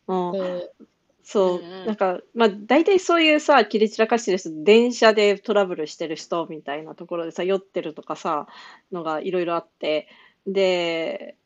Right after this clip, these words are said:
Speaker 2: うんうん。
Speaker 1: いるん、見ててさ、まあ、電車の中、でも今、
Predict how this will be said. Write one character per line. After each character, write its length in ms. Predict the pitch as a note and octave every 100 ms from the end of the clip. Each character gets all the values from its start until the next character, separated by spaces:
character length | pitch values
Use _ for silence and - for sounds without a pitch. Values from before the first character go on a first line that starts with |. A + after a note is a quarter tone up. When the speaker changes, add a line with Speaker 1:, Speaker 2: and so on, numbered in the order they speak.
| _ _
Speaker 2:
う 60 | A3
ん 0 |
う 540 | G#3 F#3+ G3 F#3 F#3+ -
ん。 20 |
Speaker 1:
い 160 | - F#3+
る 140 | F#3
ん、 160 | E3+ D3+ _ _ _ _
見 160 | G3
て 100 | F#3
て 140 | E3+ D#3
さ、 340 | - D#3+ C#3+ -
ま 120 | G3+
あ、 80 | F3
電 220 | - A#3 F4
車 200 | - E4+
の 60 |
中、 280 | E4 E4+ C4+
で 580 | - _ _ _ - -
も 80 | -
今、 280 | G3+ C#4+